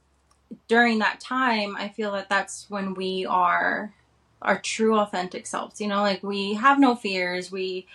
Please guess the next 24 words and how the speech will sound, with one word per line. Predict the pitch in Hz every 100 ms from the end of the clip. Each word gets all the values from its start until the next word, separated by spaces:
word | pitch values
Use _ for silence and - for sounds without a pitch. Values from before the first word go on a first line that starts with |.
| - - _
we | 208
try | 202 - 226 233
to | - 233 208 196 190
speak | - - 214 214
up. | 202 196 190
We | 190
wanna, | 190 202 196 190 185
you | 208 196
know, | 190
whether | 190 185 180
we're | 180 -
dancing | 214 220 214 214 - 202 190 185 185
or | 180 180 185
whatever | 208 226 240
it | 220
is | 202 196
that | 196
we're | 185
doing, | 208 254 226 196
we | 196
do | 214
it | 202 -
so | 214 202
carefree. | 202 202 180 - 269 240 208 202